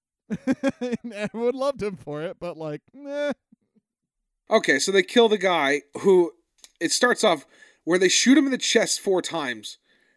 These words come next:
Speaker 2: and they're like, "Oh, it's done." And then he get, comes back to life.
Speaker 1: Yeah, he basically resurrects for no reason at all.
Speaker 2: No X, only so we can get the start of it with a bullet to the head.
Speaker 1: Yeah, I actually, at this point, this was the point in the movie where I started to be like,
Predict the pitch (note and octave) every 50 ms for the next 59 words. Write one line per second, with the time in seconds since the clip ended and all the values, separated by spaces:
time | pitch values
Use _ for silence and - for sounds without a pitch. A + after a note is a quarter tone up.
0 | _ _ _ _ _ _ _ _ _ D#3 D#3 E3+ E3+ F3+ G3+ D4+ D#4+ A3 E3+ E3
1 | E3 F3 E3+ - - A3 G3+ E3 C#3+ - C#3+ F3 G3+ A3 A3+ F#3 E3 C#3 - A3
2 | C#4+ C4+ - B3+ C#4+ E4+ E4 D4+ - - - A3 A3 - - _ - G#3 G3 E3
3 | D3+ D#3 E3 B2+ - - - - - - - _ _ _ _ _ _ _ _ _
4 | _ _ _ _ _ G3 G#3 A#3 A#3 G#3+ G#3+ G#3 F3 A#3 B3 F#3+ A#3+ B3 B3 -
5 | B3+ A#3 A3 G3 G3 F#3+ E3+ E3+ D#3+ D#3+ D#3+ D3+ - - - E3 D#3+ - D3 C#3+
6 | C#3+ C3+ B2+ B2+ A#2+ A2+ B2 A#2+ A#2+ A#2+ A#2 A2+ G3+ G#3+ A3 G#3+ F3 C3 - -
7 | _ F#3+ G#3 A#3 B3+ C4 A#3+ - - A3+ G#3+ G3+ F#3+ G3 D#3+ D#3 E3+ E3 F3 F3+
8 | - - C#3+ - - - E3 E3 D#3 C#3 C3+ C3 B2+ C3 C3+ C#3 B2+ A#2 A2+ _
9 | - E3 E3+ E3 E3 D#3 - - C#3+ D3 C#3 C3 C3+ C3 A2+ G#2 F#2+ - _ _
10 | _ _ _ _ _ _ _ _ _ _ _ - F3+ F3 G3 G3+ G#3 G3 F#3+ F#3+
11 | - G#3 G#3 A3 G#3+ - G3+ G#3 G#3+ - - - B3+ A#3+ A3+ A3+ A3 G#3+ - F#3+
12 | F3+ D3 - F#3 F#3 - - G#3+ G#3 G3+ G3+ B2 E3 F3 F#3 - - G#3 F#3 D#3+
13 | F3 - F#3+ F#3 F3+ E3+ D#3+ E3 E3 D#3+ D#3 D3 C#3+ D3 C#3+ C#3+ - D3+ C#3+ C#3+
14 | C#3+ C#3+ C#3 C#3